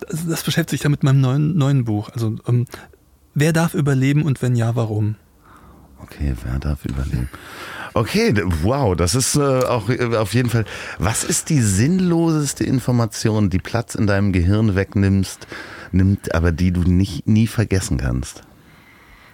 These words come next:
Speaker 1: Oh Gott, ich glaub, da gibt's auch viel. Also,
Speaker 2: Ja,
Speaker 1: ich,
Speaker 2: die
Speaker 1: ich,
Speaker 2: erste,
Speaker 1: ich
Speaker 2: die dir, die dir erste, die dir in den Kopf kommt.
Speaker 1: Nee, d-, <laughs> Das sind ja Fragen.
Speaker 2: <laughs> Ja.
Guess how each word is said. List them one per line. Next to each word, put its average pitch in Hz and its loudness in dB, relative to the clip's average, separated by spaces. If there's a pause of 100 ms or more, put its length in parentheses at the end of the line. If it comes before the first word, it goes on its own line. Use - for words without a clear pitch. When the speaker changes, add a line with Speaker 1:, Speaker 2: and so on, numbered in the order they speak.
(160)
Speaker 1:
Oh - -8
Gott, - -8
ich - -10
glaub, 110 -10
da 120 -2
gibt's - -6
auch - -10
viel. 110 -4
Also, 113 -2 (340)
Speaker 2:
Ja, 127 2
Speaker 1:
ich, 135 0
Speaker 2:
die 139 0
Speaker 1:
ich, 156 4
Speaker 2:
erste, 165 2
Speaker 1:
ich 131 2
Speaker 2:
die 127 2
dir, 107 4
die 110 0
dir 104 2
erste, 98 0
die 85 0
dir 78 0
in 73 -2
den 73 0
Kopf 69 -6
kommt. 62 -8 (2250)
Speaker 1:
Nee, 131 2
d-, - -10
<laughs> - -2 (1040)
Das 233 0
sind 311 0
ja 185 0
Fragen. 208 0 (180)
Speaker 2:
<laughs> - -10
Ja. 156 2